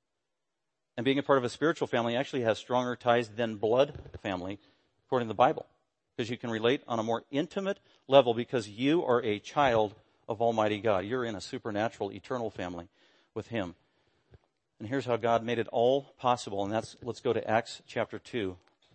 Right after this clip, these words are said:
Uh, and we'll go there. So we're just gonna look at the first fifteen verses today. Uh, this is one of my favorite events in all of world history. It's called Pentecost Sunday.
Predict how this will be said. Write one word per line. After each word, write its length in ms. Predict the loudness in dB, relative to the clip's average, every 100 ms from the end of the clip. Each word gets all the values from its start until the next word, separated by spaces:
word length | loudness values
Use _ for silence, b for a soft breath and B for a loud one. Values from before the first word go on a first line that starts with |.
| _ _ _ _ -8
Uh, 200 | -4 -4
and 140 | -6 -10
we'll 100 | -2
go 200 | 0 2
there. 280 | 4 2 0
So 140 | -6 -4
we're 120 | -2
just 140 | -2
gonna 120 | -2 0
look 180 | 0
at 160 | -2 -6
the 60 | -6
first 260 | -6 -6
fifteen 360 | -6 -6 -6 -4
verses 360 | -4 -4 -10
today. 300 | -4 0 0 -2 _ _ _ -4
Uh, 100 | 0
this 220 | 2 0
is 80 | 0
one 140 | 2 4
of 60 |
my 240 | 4 2 0 _ _ _ _ -2
favorite 360 | 2 2 0 -4 _ _ _ _ _ _ _ _ 4
events 480 | 6 8 6 4
in 80 | -2
all 280 | 4 8 8
of 100 | 6
world 240 | 6 4
history. 500 | 4 0 2 -4 -2
It's 140 | -2 2
called 260 | 4 4 2 _ _ _ _ 0
Pentecost 680 | 4 4 8 6 6 0 -10
Sunday. 580 | 2 4 8 6 6